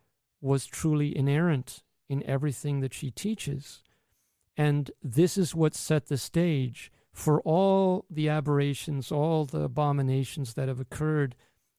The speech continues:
in the last fifty or sixty years. But there are many other, uh, catastrophic consequences that have followed from the abandonment of the traditional doctrine of creation. We live in the Western world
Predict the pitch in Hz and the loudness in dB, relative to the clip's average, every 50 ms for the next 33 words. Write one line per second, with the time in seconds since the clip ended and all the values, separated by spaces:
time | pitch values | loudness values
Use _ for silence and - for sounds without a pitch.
0 | - 143 139 135 131 131 131 131 131 131 127 - - - - 139 127 - - 139 | -6 -4 -2 -2 0 2 2 2 2 0 -2 -6 -8 -6 -6 -6 -6 -6 -4 -4
1 | 131 127 131 - - 160 139 - - - - 120 120 135 151 160 151 - - 190 | -4 -4 -4 -4 -6 -6 -6 -8 -8 -8 -6 -6 -4 -4 -4 -2 -4 -4 -6 -8
2 | - - - _ _ _ _ _ _ _ _ _ _ _ _ - - - - - | -12 -16 -20 _ _ _ _ _ _ _ _ _ _ _ _ -20 -20 -20 -20 -20
3 | - - - - 196 - - 214 220 226 226 208 170 170 202 208 196 190 185 196 | -20 -10 -4 -2 0 2 4 4 6 6 6 4 4 4 4 4 4 4 4 4
4 | 196 196 170 143 131 - - _ _ _ - 240 220 202 175 156 - - 180 151 | 4 4 4 4 2 0 -2 _ _ _ -18 -12 -8 -6 -6 -6 -4 -2 -2 -2
5 | 151 135 - - 147 147 147 - - 139 - - 135 160 175 - - 156 - - | -2 -4 -4 -2 -2 -2 -2 -2 -4 -8 -6 -4 -4 -2 -2 -4 -6 -8 -6 -4
6 | 143 131 131 127 - 143 131 123 120 - - _ _ _ _ _ _ _ - 143 | -2 -2 -2 -2 -4 -6 -8 -8 -8 -12 -16 _ _ _ _ _ _ _ -2 0
7 | 139 139 123 - - 156 160 180 190 165 139 131 127 127 - - - 156 151 143 | 0 0 0 -2 0 0 2 4 4 4 4 2 2 0 -4 -4 -2 0 0 0
8 | 135 143 139 131 123 113 139 143 160 170 165 170 143 127 127 127 131 143 - - | 0 0 0 -2 0 0 0 2 2 2 0 0 0 0 0 -2 -2 -4 -8 -14
9 | _ _ _ _ _ _ _ _ _ - 139 139 127 151 131 - 156 139 143 135 | _ _ _ _ _ _ _ _ _ -2 0 0 0 -2 -4 -2 -2 0 0 0
10 | - - 143 127 117 139 135 131 123 - 147 131 123 - - - 147 139 160 190 | 0 -2 -2 0 0 0 0 0 -2 -2 -2 -2 -2 -4 -4 -2 0 0 0 0
11 | 180 - - 165 143 - _ _ _ _ _ _ - 156 185 190 190 170 165 160 | -2 -6 -8 -10 -10 -12 _ _ _ _ _ _ -6 0 2 2 4 4 4 6
12 | 165 202 226 202 156 139 123 117 - - - _ _ _ _ _ _ _ _ - | 6 6 6 6 4 2 0 -2 -8 -14 -20 _ _ _ _ _ _ _ _ 0
13 | 160 170 180 156 143 147 165 165 - - - 151 139 135 139 156 156 151 143 135 | 2 4 4 4 4 4 4 2 2 0 -2 -2 0 0 0 0 2 2 2 2
14 | 127 113 | 0 -2